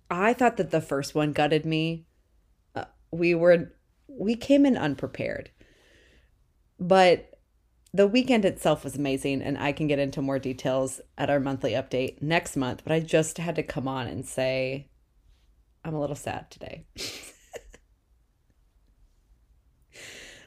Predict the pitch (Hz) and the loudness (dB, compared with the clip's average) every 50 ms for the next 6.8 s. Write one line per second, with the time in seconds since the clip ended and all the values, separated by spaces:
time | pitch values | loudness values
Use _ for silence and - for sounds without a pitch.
0 | _ _ 175 170 175 196 240 262 247 190 156 165 139 - - - 135 123 123 123 | _ _ 0 4 6 6 6 6 4 0 -2 -4 -6 -8 -6 -6 -6 -4 -4 -6
1 | 127 123 120 139 139 - 127 117 - - 131 131 - - - - - - 220 254 | -6 -8 -8 -10 -10 -10 -10 -8 -6 -6 -4 -4 -4 -6 -6 -6 -6 -6 -4 -2
2 | 240 214 202 - - - 127 127 120 127 - - - - - - 165 156 - 247 | -4 -4 -4 -4 -4 -2 -2 -2 -2 -6 -8 -10 -10 -10 -8 -8 -10 -6 -6 -6
3 | - - 180 156 143 - - - - - 95 104 - - - - - - - - | -4 -4 -4 -4 -6 -6 -8 -10 -8 -8 -8 -8 -8 -10 -10 -12 -14 -12 -12 -12
4 | - - 175 175 - - _ _ _ _ 156 156 151 165 156 - - 175 180 180 | -12 -12 -14 -14 -18 -20 _ _ _ _ -4 2 4 4 2 4 4 4 4 6
5 | 185 180 156 156 - - 135 143 139 135 131 - 131 127 - - - 120 123 120 | 6 4 2 2 0 -4 -4 -2 -2 0 0 -2 -4 -4 -6 -6 -6 -6 -6 -6
6 | - 123 117 107 117 - - - - - - - - - - 170 | -8 -8 -8 -10 -10 -10 -12 -12 -10 -10 -10 -8 -10 -10 -14 -16